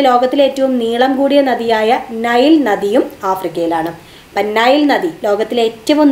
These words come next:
നീളം കൂടിയ നദിയായ നൈൽ നദി, ലോകത്തിലെ ഏറ്റവും വലിയ മരുഭൂമിയായ സഹാറ മരുഭൂമിയും ആഫ്രിക്കയിലാണ് സ്ഥിതി ചെയ്യുന്നത്. അപ്പം ഇത് ഹിമാലയമാണ്,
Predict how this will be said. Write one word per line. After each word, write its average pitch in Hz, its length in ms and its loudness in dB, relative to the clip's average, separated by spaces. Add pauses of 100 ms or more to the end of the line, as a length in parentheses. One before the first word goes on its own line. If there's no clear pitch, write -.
നീളം 240 400 0
കൂടിയ 254 220 2 (100)
നദിയായ 202 340 0 (120)
നൈൽ 175 180 -2 (100)
നദി, 196 200 2 (400)
ലോകത്തിലെ 226 440 0
ഏറ്റവും 233 320 -4
വലിയ 208 220 0
മരുഭൂമിയായ 196 760 -2 (160)
സഹാറ 214 360 -2 (140)
മരുഭൂമിയും 185 520 -2 (460)
ആഫ്രിക്കയിലാണ് 202 640 -2
സ്ഥിതി 202 240 -6
ചെയ്യുന്നത്. 165 380 -6
അപ്പം - 160 -8
ഇത് 208 160 -4
ഹിമാലയമാണ്, 208 760 0